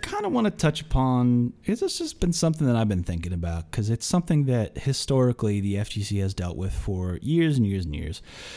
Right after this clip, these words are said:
uh, is people being scammed within the community. And this isn't just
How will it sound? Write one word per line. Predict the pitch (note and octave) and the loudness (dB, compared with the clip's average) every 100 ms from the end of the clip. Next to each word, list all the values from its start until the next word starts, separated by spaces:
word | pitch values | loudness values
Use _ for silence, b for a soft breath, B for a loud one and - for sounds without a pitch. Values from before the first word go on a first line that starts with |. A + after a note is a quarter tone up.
| B B | B B
uh, | - E2+ F2+ - | -4 -2 -2 -4
is | G2+ G2 F#2+ F#2 F#2+ - - - - - | -4 -2 -2 -2 -6 -10 -20 -20 -20 -4
people | - D#3+ D#3 C#3+ | -2 2 0 0
being | C3+ B2 A#2 A2 G#2 G2+ F2 | 2 2 4 4 2 0 -2
scammed | - - - D#2 D2 - | -8 -6 -4 -4 -4 -4
within | G#2 F#2+ F2+ | -2 -2 -2
the | E2+ | -4
community. | - E2+ C#2+ G2+ A#2+ - | -4 -4 -4 -6 -6 -6
And | G#2 A#2+ | 0 4
this | D3+ | 4
isn't | A3+ G#3+ A3+ - | 4 4 2 2
just | C#3+ D3+ - | 2 2 -4